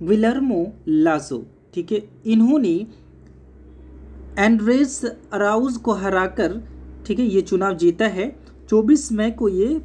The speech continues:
पदभार ग्रहण करेंगे, ठीक है। ये जो है कंजर्वेटिव पार्टी के नेता हैं। Question number six, what is आईएनएस सर्वेक्षक?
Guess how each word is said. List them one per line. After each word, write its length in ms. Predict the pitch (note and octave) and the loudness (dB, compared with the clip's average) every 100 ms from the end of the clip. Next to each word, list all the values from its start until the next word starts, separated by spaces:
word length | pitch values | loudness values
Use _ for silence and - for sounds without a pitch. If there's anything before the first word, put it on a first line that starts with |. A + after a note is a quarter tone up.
| - | -4
पदभार 520 | F3+ E3+ D#3+ F3+ A#3+ | -4 -4 -2 -2 0
ग्रहण 300 | F3 D#3+ D#3+ | -2 -2 -2
करेंगे, 420 | D3 C3 A#2+ A2+ - - - | -2 -4 -4 -10 -14 -16 -12
ठीक 140 | - A#3 | -8 -6
है। 120 | D4+ - D#3+ | -6 -10 -6
ये 200 | F#3 C4+ | -2 0
जो 160 | A#3 | 0
है 200 | G#3+ F3 F3 - - - | 0 0 -2 -8 -14 0
कंजर्वेटिव 680 | G#3+ G#3+ A3+ A#3+ A#3 D4 - | 2 4 4 2 2 0 0
पार्टी 460 | G#3 F3+ F3 - C4+ C4+ | -2 -2 -2 -2 -2 0
के 80 | G3 | 0
नेता 320 | D#3+ D3+ F3 | 0 0 -2
हैं। 200 | C#3 A2+ - - - - _ _ _ _ - | -2 -8 -18 -20 -20 -20 _ _ _ _ -20
Question 340 | G#3 - A#3 | -20 -12 -10
number 160 | G3 A3+ | -8 -10
six, 360 | G3+ C3+ - _ _ - | -10 -10 -12 _ _ -6
what 300 | D#3 G#3 A3+ | 0 0 2
is 180 | D4+ C#4+ | 0 -2
आईएनएस 540 | G3+ F#3+ G3+ G#3+ E3 E3+ | -4 -2 0 0 -2 -6
सर्वेक्षक? 760 | - F#3 F3 F#3+ G3+ - - | -4 -2 0 -2 -4 -8 -10